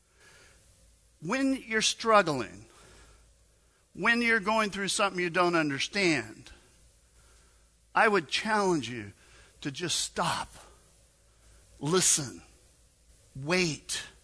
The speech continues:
for God to speak to you. And when God speaks,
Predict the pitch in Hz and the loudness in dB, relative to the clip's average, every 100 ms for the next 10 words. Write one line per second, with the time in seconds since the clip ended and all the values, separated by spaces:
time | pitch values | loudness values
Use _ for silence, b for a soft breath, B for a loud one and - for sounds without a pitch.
0 | - _ _ b b b b b b b | -20 _ _ b b b b b b b
1 | b _ _ - 147 139 135 110 - - | b _ _ -10 -4 -2 -2 -2 -4 -4
2 | 160 - - 95 - - - - _ _ | -6 -6 -12 -12 -14 -16 -20 -20 _ _
3 | _ _ _ _ _ _ b b b b | _ _ _ _ _ _ b b b b
4 | b b _ _ _ _ _ _ _ _ | b b _ _ _ _ _ _ _ _
5 | _ _ _ 127 147 160 156 160 151 - | _ _ _ -4 0 0 2 2 2 -4
6 | - 180 196 - - | -6 -8 -6 -6 -6